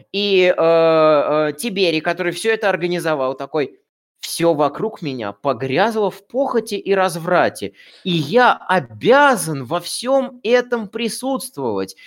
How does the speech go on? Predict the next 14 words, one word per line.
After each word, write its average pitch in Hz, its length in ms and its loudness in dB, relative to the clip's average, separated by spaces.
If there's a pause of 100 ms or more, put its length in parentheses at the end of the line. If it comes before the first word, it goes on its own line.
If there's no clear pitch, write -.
(220)
Иначе 214 640 4
бы, 165 160 2
э, 180 340 4
э, 175 220 8
я 185 260 4
обязан 233 520 2
с-, - 160 -8
был 185 280 -6
стать 226 360 -6
императором, 214 800 -2
иначе 135 400 -4
бы 190 120 -16
меня 226 300 -4
убили. 214 600 -2